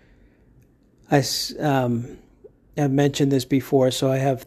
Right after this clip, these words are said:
three kids. I have twin daughters that turn fourteen next month, and the boy is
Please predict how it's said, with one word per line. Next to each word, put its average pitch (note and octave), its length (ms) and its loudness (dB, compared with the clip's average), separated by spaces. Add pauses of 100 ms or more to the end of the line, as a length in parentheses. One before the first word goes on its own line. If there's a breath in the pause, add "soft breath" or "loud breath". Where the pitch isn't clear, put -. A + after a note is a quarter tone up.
three D3 220 0
kids. C#3 400 0
I C3+ 60 4
have B2 120 0
twin D3+ 260 0
daughters B2+ 460 0
that B2 160 -2
turn B2+ 540 -2
fourteen C3+ 640 0
next B2+ 340 -4
month, B2+ 360 -4
and C3 520 -4
the B2+ 80 -2
boy B2 360 0
is A#2 320 -6